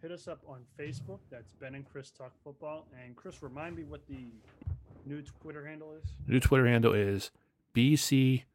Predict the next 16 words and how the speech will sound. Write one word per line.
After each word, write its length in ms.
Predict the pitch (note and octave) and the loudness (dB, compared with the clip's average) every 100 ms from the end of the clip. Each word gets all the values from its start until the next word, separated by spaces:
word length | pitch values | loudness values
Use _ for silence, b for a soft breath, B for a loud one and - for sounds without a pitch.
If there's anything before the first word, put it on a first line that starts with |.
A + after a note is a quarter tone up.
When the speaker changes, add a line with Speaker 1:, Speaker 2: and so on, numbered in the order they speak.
| _ _ _ _ _ | _ _ _ _ _
Speaker 2:
T 260 | - B2 A#2 | 2 6 8
S 200 | A2 - | 6 6
Pod, 420 | - G#2+ G2+ G2+ - _ _ _ _ _ _ | 6 8 8 4 -4 _ _ _ _ _ _
at 280 | - G#2+ G2+ | 2 2 2
B 160 | A2+ A#2 | 2 2
C 240 | - A2+ | 2 0
T 220 | - A2+ | 2 2
S, 140 | G2+ - A2 G2 F#2 - _ _ - | 2 2 2 2 0 -6 _ _ -10
and 160 | G2+ | -6
that's 300 | G2 G2 - - | -2 -2 -2 0
at 260 | G2 G2+ _ _ _ - | 0 0 _ _ _ 2
Ben 160 | A2+ | 2
and 120 | G#2+ F#2+ | 2 0
Chris 180 | A2 | 0
Talk 220 | - G2 - | 2 0 2
Sports. 440 | A#2 B2 A#2+ | 4 4 4